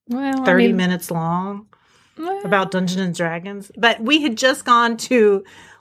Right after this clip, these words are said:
Speaker 2: lunch to celebrate my oldest son's birthday, and it was a big lunch. It was, like, a, a Brazilian steakhouse, which is one of his favorite things, to have that meat carved off those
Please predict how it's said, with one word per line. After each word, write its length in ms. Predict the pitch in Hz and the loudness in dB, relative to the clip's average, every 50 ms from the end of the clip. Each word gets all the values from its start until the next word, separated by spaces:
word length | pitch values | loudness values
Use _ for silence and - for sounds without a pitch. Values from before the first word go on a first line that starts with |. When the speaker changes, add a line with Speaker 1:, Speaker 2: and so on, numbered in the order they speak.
| _ - | _ -2
Speaker 2:
lunch 640 | 226 226 226 233 226 240 226 - - - - _ - | 0 2 2 2 2 0 -2 -2 -4 -4 -6 _ -16
to 80 | - - | -14 -12
celebrate 640 | - - 220 202 202 180 196 196 190 180 - - _ - | -2 0 2 2 2 2 2 2 2 0 -4 -8 _ -12
my 200 | 196 185 180 - | -6 -6 -4 -4
oldest 340 | - 190 196 196 196 190 - | -4 -4 -2 -2 -4 -4 -4
son's 380 | - 202 185 190 190 185 165 - | -4 -2 -2 -2 -2 -6 -8 -10
birthday, 920 | _ _ - - 262 294 294 - - 269 247 240 233 233 233 233 226 - - | _ _ -2 0 0 0 0 0 0 0 2 4 4 4 4 4 2 0 0
and 160 | 202 202 190 | -2 -2 -2
it 80 | 190 - | -2 -4
was 120 | 165 170 165 | -6 -8 -8
a 60 | 175 | -6
big 260 | 170 - 220 208 208 | 0 0 0 2 2
lunch. 560 | 214 208 202 202 196 190 180 - - - - _ _ _ _ _ _ _ _ - | 2 2 2 2 0 -2 -4 -6 -8 -8 -10 _ _ _ _ _ _ _ _ -6
It 80 | 208 | -4
was, 120 | 185 180 175 | -4 -2 -2
like, 140 | 190 175 - | -2 -2 -2
a, 80 | 190 196 - - | -2 -4 -4 -6
a 60 | 202 165 | -8 -6
Brazilian 500 | - 190 180 156 208 208 208 208 196 196 | -4 -4 -2 2 4 4 4 4 2 0
steakhouse, 680 | 185 - 214 196 190 190 - 196 190 190 185 180 - | 0 2 2 2 2 2 2 2 2 2 0 -2 -4
which 120 | 175 - 185 | -6 -6 -6
is 100 | 160 175 | -4 -4
one 120 | 190 185 | -4 -4
of 80 | 175 - | -2 -2
his 200 | 190 165 - - | -2 -4 -4 0
favorite 380 | - 190 185 170 185 180 - - | 0 2 2 2 -2 -6 -4 -2
things, 280 | 190 180 185 175 160 - | -2 0 0 -2 -4 -2
to 80 | 175 | -2
have 200 | 175 185 185 170 | 0 0 0 2
that 200 | 175 185 180 180 180 | 2 0 0 0 0
meat 320 | 175 180 185 202 - - | -2 -2 -2 -4 -8 -12
carved 400 | - - - 190 190 190 175 175 | -10 -2 0 2 4 4 2 2
off 220 | 180 180 180 180 - | 2 2 2 0 0
those 480 | - 190 170 170 175 160 143 - - | -2 -2 0 0 0 -2 -4 -4 -12